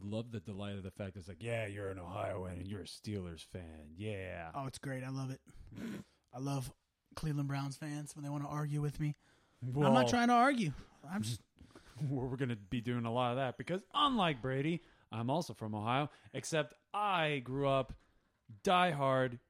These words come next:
Speaker 1: Cleveland sports all the way. Browns, Cavs, Indians, or whatever they're gonna be called in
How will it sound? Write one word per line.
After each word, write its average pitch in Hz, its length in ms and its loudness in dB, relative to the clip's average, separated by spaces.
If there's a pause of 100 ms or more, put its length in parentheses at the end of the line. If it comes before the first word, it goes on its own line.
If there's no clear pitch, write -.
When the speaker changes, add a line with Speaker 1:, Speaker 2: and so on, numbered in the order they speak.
Speaker 1:
Cleveland 175 380 6
sports 127 520 2 (260)
all 160 220 8
the 165 80 2
way. 120 420 2 (460)
Browns, 151 640 2 (300)
Cavs, 143 600 4 (380)
Indians, 143 600 2 (580)
or 120 100 -4
whatever 147 280 6
they're 143 120 6
gonna 135 160 4
be 135 100 2
called 139 460 6
in 131 400 0